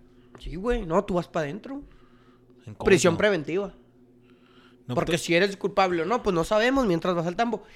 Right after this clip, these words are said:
Speaker 1: Y ahí te quedas, güey. O sea, y eres tratado como uno más, güey. O sea, el güey que mató dieciséis personas es igual
Speaker 2: ¿Cuál?
Speaker 1: que tú, güey.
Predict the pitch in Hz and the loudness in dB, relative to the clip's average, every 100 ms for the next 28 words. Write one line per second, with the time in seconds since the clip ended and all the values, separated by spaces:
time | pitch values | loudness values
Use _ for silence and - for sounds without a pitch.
0 | - 196 196 - - 262 349 320 254 208 | -6 0 0 0 -4 -2 -2 -2 -2 0
1 | 202 202 240 294 196 226 247 214 247 226 | 2 4 2 -2 -4 -6 -6 -6 -4 -6
2 | 320 370 285 214 208 196 240 302 277 - | -8 -8 -4 2 4 4 2 0 -4 -2
3 | 240 240 220 208 196 247 - 262 277 294 | -4 -4 -4 -4 -4 -8 -6 -8 -8 -12
4 | - _ _ - - _ _ _ _ _ | -18 _ _ -20 -20 _ _ _ _ _
5 | _ _ _ _ - - 254 247 165 - | _ _ _ _ -8 -4 0 0 0 -2
6 | 233 285 311 226 | -4 -4 -6 -8